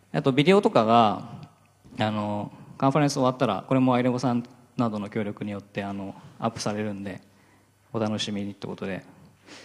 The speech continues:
で、一応、あの、録音とかしてるんで、あの、まあ、そうでなくても、携帯とか、こんなに人数いると、なると結構鬱陶しいんで、まあ、マナーモードにするとか、ご協力してもらえたら嬉しいです。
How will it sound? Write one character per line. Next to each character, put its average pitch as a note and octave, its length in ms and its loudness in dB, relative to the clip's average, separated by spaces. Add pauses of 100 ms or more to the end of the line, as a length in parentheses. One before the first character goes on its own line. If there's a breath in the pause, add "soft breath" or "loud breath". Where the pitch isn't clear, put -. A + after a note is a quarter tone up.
(160 loud breath)
で、 C3 80 -2
一 B2+ 120 0
応、 F3 60 6
あ E3+ 40 6
の、 E3+ 80 6
録 D#3+ 640 6
音 D#3+ 140 4
と C#3+ 80 2
か A#2 100 4
し - 80 -4
て A#2+ 80 -4
る A#2 100 0
ん G#2 100 -2
で、 G2+ 300 -6 (540)
あ A2+ 160 -2
の、 G2 580 -6 (920 soft breath)
ま A2 120 0
あ、 A2 40 0
そ D#3+ 120 2
う D3+ 60 6
で A#2+ 80 4
な A#2 100 4
く - 60 -12
て A2 100 -2
も、 G2 160 -6 (100)
携 A#2+ 180 0
帯 B2 120 2
と - 60 -14
か、 G#2+ 300 -6
こ - 120 0
ん C#3+ 60 6
な C#3 80 6
に C#3 60 4
人 C3+ 260 6
数 G#2 100 -2
い G#2 60 -6
る - 60 -12
と、 - 200 -10 (260)
な A2+ 140 0
る A2+ 60 -10
と B2 100 -4
結 C3 160 -6
構 G2+ 80 -4
鬱 - 80 -12
陶 A2+ 80 -2
し - 80 -2
い A#2 60 -4
ん G2+ 100 -6
で、 G2 160 -8 (340)
ま - 60 -8
あ、 G#2 40 -4
マ A2+ 120 0
ナ A2+ 100 0
ー - 20 2
モ A#2+ 140 4
ー - 20 2
ド G#2+ 100 -4
に G2+ 100 -8
す - 100 -6
る F#2+ 80 -14
と - 80 -12
か、 - 180 -8 (720 soft breath)
ご - 200 0
協 G#2 160 0
力 G#2 160 -2
し - 80 -6
て - 80 -6
も G2 100 -4
ら G2+ 60 0
え G2 40 -4
た G2 120 -2
ら F2+ 80 -4
嬉 E2 120 -8
し - 140 -8
い G#2 60 -10
で - 80 -12
す。 - 240 -14